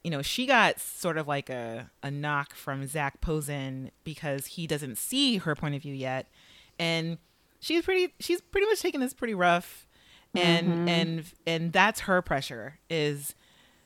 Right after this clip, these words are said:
Speaker 1: trying to, you know, display to the judges what her style is, which I thought was a, I, I have more thoughts about this as we go on, but, you know, I, you know, I think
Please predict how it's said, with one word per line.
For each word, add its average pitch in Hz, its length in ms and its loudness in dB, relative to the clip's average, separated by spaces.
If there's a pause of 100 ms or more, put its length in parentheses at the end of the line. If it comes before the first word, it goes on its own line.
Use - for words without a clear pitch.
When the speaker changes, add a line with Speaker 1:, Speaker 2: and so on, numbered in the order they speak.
(260)
Speaker 1:
trying 208 380 4
to, 185 400 -2 (260)
you 165 80 -6
know, 135 340 -4 (140)
display 160 400 -2
to - 100 -6
the 165 80 0
judges 139 400 -2
what 143 140 -4
her 123 140 -8
style 131 560 -2
is, 110 340 -10
which 151 240 -2
I 175 220 2
thought 160 280 -2
was 160 160 -6
a, 175 120 -4 (920)
I, 196 220 4
I 208 120 6
have 254 160 6
more 180 160 0
thoughts 127 240 -6
about 123 200 -12
this - 220 -10
as 127 160 -10
we 139 80 -10
go 131 140 -10
on, 131 320 -14
but, 135 260 -4 (540)
you 208 120 2
know, 180 440 4
I, 165 300 2 (120)
you 175 100 -4
know, 151 360 -2 (460)
I 190 80 0
think 208 220 2